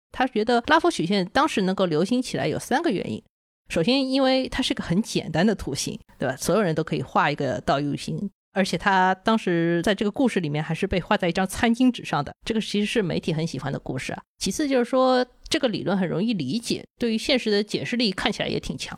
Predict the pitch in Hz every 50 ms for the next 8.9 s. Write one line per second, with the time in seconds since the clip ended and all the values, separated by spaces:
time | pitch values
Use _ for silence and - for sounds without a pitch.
0 | - - 175 147 - _ _ _ _ _ _ _ - 330 294 311 269 240 233 247
1 | 233 - - 285 - - 226 220 226 220 - 233 214 - - - 277 - 285 247
2 | 220 - 226 202 175 165 160 151 151 - - 156 160 165 - - 240 233 220 202
3 | 185 - 160 - - - - 190 175 170 170 - 226 226 - 233 214 - 233 226
4 | 196 - - 208 190 160 156 156 175 165 - 277 330 359 403 285 185 - - -
5 | - - - - - - _ _ _ - 165 165 156 - - 220 196 190 190 -
6 | 277 269 - 233 196 185 160 - 202 202 - - 160 143 151 - 254 240 214 185
7 | 165 156 147 147 151 - - 175 175 214 262 247 - - 240 247 190 - 160 160
8 | - 370 370 247 - 156 - 147 139 143 - 110 165 160 151 156 - -